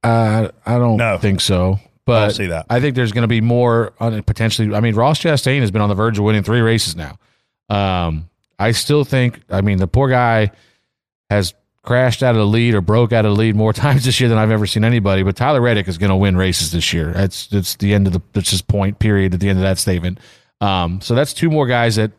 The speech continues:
Speaker 1: did not win races last year that could very well easily win. Suarez is in contention to win. You know, there's, there's, there's a lot of guys that could, s-, you know, sneak up here and steal races, which is what this car was designed to do, kinda level the playing field a little bit.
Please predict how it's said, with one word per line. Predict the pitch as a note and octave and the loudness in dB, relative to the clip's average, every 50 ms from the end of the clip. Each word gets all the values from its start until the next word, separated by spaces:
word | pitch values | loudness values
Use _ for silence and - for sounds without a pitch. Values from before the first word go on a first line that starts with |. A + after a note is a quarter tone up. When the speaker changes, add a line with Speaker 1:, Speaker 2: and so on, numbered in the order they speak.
| _ _ | _ _
Speaker 1:
did | - C3 C3 | -2 0 2
not | B2+ B2 A#2+ | 2 2 2
win | A#2+ A#2+ A2 | 2 2 2
races | A#2 A#2+ G#2+ G#2 F#2 | 2 0 0 0 2
last | G#2+ A#2 B2 A2 - | 2 2 2 2 0
year | G#2+ F#2+ | 0 0
that | G2 F#2+ - | 0 -2 -2
could | - A2+ G#2 G2 | -2 -4 -2 0
very | G#2 A2+ A#2+ A#2 A2+ | 0 2 2 4 4
well | A#2 A#2+ | 2 2
easily | A#2 A#2 A2+ G#2+ G#2+ G#2 | 2 2 2 2 2 2
win. | G2 G#2 G2+ G2+ G#2 G#2 - - - - _ _ _ _ | 2 2 2 2 0 0 -2 -6 -20 -20 _ _ _ _
Suarez | - - - A#2 C3+ D3+ D#3 D3+ D3 C3 | -10 -6 -2 0 2 2 4 2 2 2
is | B2+ B2 C3 | 0 0 0
in | C#3+ C3+ | -2 0
contention | - C3 A#2 - C3 C3+ A#2 B2 B2+ | -2 -2 -2 0 0 0 0 0 0
to | B2 B2 | 2 2
win. | B2+ C3 C3 B2+ B2+ B2+ B2+ C3 B2 - _ _ _ _ _ _ _ _ _ | 2 2 2 2 2 0 -2 -2 -6 -10 _ _ _ _ _ _ _ _ _
You | A#2 | -2
know, | G#2+ G2+ F#2+ G#2 | 0 2 2 2
there's, | A#2+ C3+ C3 - - - _ _ | 2 0 0 -2 -6 -10 _ _
there's, | B2+ C3 D3 B2+ A#2 - - - - _ | -2 0 0 0 -2 -2 -4 -8 -12 _
there's | _ A2+ C#3+ D#3 | _ -6 -4 -2
a | D#3 | 0
lot | C#3+ C3+ B2 - | 0 0 2 0
of | C3 A2+ | 0 0
guys | A2+ B2+ C3 C#3 C3 A2+ G2+ F#2 | 0 0 0 0 0 0 0 0
that | G#2+ G#2+ G2 G2 - _ _ | 0 0 0 -2 -4 _ _
could, | _ - A#2+ G#2+ G#2 | _ -6 -6 -6 -6
s-, | - - - - - | -12 -16 -16 -8 -4
you | A2 G2 | -2 -2
know, | F#2+ F#2 | -2 -2
sneak | - - A2 A#2 G#2+ | -2 -2 -2 0 2
up | B2 A#2+ A#2 | 0 0 0
here | - A2+ | 0 0
and | G#2 G2 | 0 -2
steal | - - A#2 G#2+ | -2 -2 0 0
races, | G2+ G#2 A#2 A#2+ - - F2 F2 | 2 2 0 0 0 -2 -4 -4
which | F#2+ G2 - A#2+ | -4 -4 -2 -4
is | A2+ A2 | -4 -2
what | A#2+ B2+ - _ | -2 -4 -2 _
this | D#3 D#3+ - | -4 -4 -4
car | - - C#3 C#3+ D3 | -2 -2 0 2 2
was | C#3+ C#3+ C#3 | 2 2 2
designed | C3 C3 B2 C#3 C#3 C#3 B2+ | 0 0 0 0 0 0 0
to | |
do, | A2 C#3 D3+ B2 | 0 0 0 0
kinda | - A#2 A2 A2 | 2 2 2 2
level | G#2+ A2 A#2 A2+ A2+ | 2 2 2 2 2
the | G#2+ | 2
playing | F#2 A2 A2+ A#2+ A2+ | 2 2 2 2 0
field | G2+ F2+ E2+ | 0 -2 -2
a | |
little | E2+ E2+ F2 | -2 -2 -2
bit. | F2+ G2 A2 | -4 -4 -6